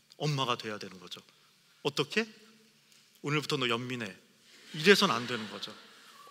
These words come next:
굉장히 쉬우면서도 어려워요. 엄마의 연민 공장이 잘 돌아가면요, 눈만 봐도 아이의 연민 공장이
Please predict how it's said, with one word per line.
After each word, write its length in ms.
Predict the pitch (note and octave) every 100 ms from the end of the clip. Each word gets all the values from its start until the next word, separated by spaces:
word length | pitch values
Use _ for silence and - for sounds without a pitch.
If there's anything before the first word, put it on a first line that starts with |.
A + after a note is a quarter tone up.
| - -
굉장히 520 | D3 F#3+ A3 A3+ A3
쉬우면서도 680 | - G#3 F#3 D#3+ D3 F3 G3 - - _ - - - _
어려워요. 500 | - C3 C3+ G#2 F#2 - - - - - - - _
엄마의 640 | - D3+ F#3+ G3+ G3+ G#3 D#3
연민 360 | C3+ D3 D#3
공장이 380 | C#3+ C3+ C#3+ C#3+
잘 220 | C3+ A#2+
돌아가면요, 600 | A#2+ A#2 G#2+ G#2 B2+ C#3 F2 - - _ -
눈만 560 | C3+ D3 F#3+ F#3+ F3 A#2+
봐도 280 | G2+ G2+ - _ _ _ _ _ _
아이의 340 | A#2+ C3 C#3
연민 300 | A#2 A2 A2
공장이 420 | G#2 G2 F#2+ A#2